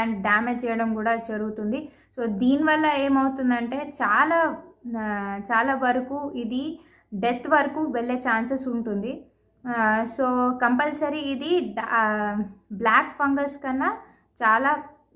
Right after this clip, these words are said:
చాలా, చాలా సివియర్గా ఉన్నట్టు చెప్తున్నారు. So అందుకనే మీరు ఏం చేయాలంటే, ఇలాంటి సిమ్టమ్స్ ఏమైనా కనిపిస్తే కంపల్సరీ మీరు మెడికేషన్ స్టార్ట్ చేయండి,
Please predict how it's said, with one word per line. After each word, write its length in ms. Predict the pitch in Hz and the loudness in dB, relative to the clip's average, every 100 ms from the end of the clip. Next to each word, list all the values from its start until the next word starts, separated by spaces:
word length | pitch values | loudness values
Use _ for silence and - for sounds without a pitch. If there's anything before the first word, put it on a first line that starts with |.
| 247 | -2
చాలా, 160 | 233 254 | 0 0
చాలా 300 | 262 247 302 | 2 0 0
సివియర్గా 920 | 262 220 226 269 277 277 320 349 262 | -4 -4 0 2 2 2 2 2 0
ఉన్నట్టు 340 | 233 240 240 | -4 -2 -4
చెప్తున్నారు. 760 | 285 220 - 240 214 196 202 - - _ _ - 254 | -6 -8 -8 -6 -6 -4 -6 -10 -18 _ _ -12 -4
So 80 | 226 - | -2 0
అందుకనే 800 | 226 254 330 311 277 285 359 - _ 233 | 4 4 4 2 2 0 -4 -8 _ -8
మీరు 320 | 240 240 226 | -4 -2 -2
ఏం 240 | 233 262 269 | 2 2 2
చేయాలంటే, 500 | 254 240 226 226 254 | 0 0 0 -2 -2
ఇలాంటి 420 | 247 233 240 269 | -2 0 0 -2
సిమ్టమ్స్ 520 | 262 233 233 285 302 | -2 -4 -2 -4 -2
ఏమైనా 260 | 269 254 240 | 2 2 2
కనిపిస్తే 760 | 226 214 220 254 254 240 254 269 - _ - | -2 -2 -2 -4 -6 -6 -8 -10 -20 _ -6
కంపల్సరీ 800 | 220 240 302 311 302 269 269 277 233 | -2 0 2 0 2 0 0 -2 -4
మీరు 240 | 233 233 | -2 -2
మెడికేషన్ 540 | 220 214 254 269 277 | 0 0 0 0 2
స్టార్ట్ 440 | 269 233 220 220 247 | 0 2 2 2 -2
చేయండి, 360 | 233 233 254 | -2 -2 -2